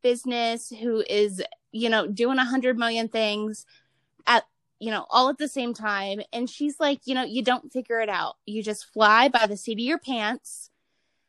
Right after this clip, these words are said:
Hopefully you're wearing them at all times.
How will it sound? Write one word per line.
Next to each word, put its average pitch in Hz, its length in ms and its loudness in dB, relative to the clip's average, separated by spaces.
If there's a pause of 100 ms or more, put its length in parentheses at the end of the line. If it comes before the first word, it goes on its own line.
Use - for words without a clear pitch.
(120)
Hopefully 302 420 0
you're 294 200 -4
wearing 277 400 -2
them 208 380 -4
at 240 140 -2
all 247 200 0
times. 247 540 -4